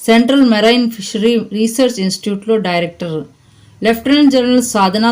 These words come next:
సక్సేనా నాయర్, జనరల్ హాస్పిటల్ సర్వీసెస్ సాయుధ దళాల డైరెక్టర్గా పనిచేసిన మొదటి మహిళ.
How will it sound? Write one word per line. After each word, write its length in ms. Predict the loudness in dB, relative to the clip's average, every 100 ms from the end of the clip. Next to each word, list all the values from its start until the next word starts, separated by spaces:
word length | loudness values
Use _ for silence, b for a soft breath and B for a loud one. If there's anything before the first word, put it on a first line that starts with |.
| -2
సక్సేనా 440 | -6 -6 -4 -4 -2 -4
నాయర్, 340 | -4 -4 -4 -8 -16 -20 -20 -20 -20 -20 -20 -20 -20 -20 -10 0
జనరల్ 340 | 2 2 2 0
హాస్పిటల్ 500 | -2 -4 -2 -2 0
సర్వీసెస్ 520 | -4 -2 -2 0 -2 -2 -4
సాయుధ 380 | 0 0 0 0
దళాల 380 | 0 0 -2 -2 -4 -4
డైరెక్టర్గా 600 | -4 -6 -6 -6 -2 -4 -6 b b b _ -2
పనిచేసిన 600 | 0 0 0 0 -2 -4 -4 -10 _ _ _ _ _ -2
మొదటి 300 | 0 0 0 0
మహిళ. 260 | 0 -2